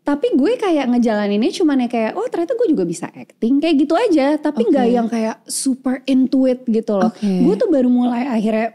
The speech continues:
Speaker 1: <clears throat> terutama acting ya. Kalau musik emang gue suka banget.
Speaker 2: Iya,
Speaker 1: Emang I love
Speaker 2: dari
Speaker 1: it.
Speaker 2: dulu.
Speaker 1: Emang dari dulu
Speaker 2: Iya.
Speaker 1: emang, emang gue suka banget musik. Acting itu, <clears throat> gue tuh baru bisa kayak mulai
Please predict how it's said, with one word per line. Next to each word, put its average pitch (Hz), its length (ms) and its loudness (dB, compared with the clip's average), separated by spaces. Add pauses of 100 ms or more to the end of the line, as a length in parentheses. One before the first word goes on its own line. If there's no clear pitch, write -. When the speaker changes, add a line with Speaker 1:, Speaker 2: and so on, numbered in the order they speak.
(140)
Speaker 1:
<clears throat> 302 800 0
terutama 247 540 0 (320)
acting 302 360 0
ya. 175 100 -2
Kalau 220 200 0
musik 240 240 0
emang 247 220 0
gue 233 100 2
suka 240 220 -2
banget. 185 260 -2
Speaker 2:
Iya, 208 160 4
Speaker 1:
Emang 208 100 0
I 214 160 -2
love 233 220 2
Speaker 2:
dari 214 160 6
Speaker 1:
it. 202 60 2
Speaker 2:
dulu. 208 260 4
Speaker 1:
Emang 220 240 0
dari 214 180 0
dulu 208 140 4
Speaker 2:
Iya. - 100 4
Speaker 1:
emang, 202 220 -2
emang 196 200 -2
gue 202 120 0
suka 202 320 -6
banget 185 240 -4
musik. 180 320 -8 (460)
Acting 311 400 -2
itu, 294 320 -2 (340)
<clears throat> 339 400 0 (840)
gue 254 200 0
tuh 294 120 0
baru 226 320 2
bisa 208 380 -2
kayak 202 340 -4
mulai 220 800 0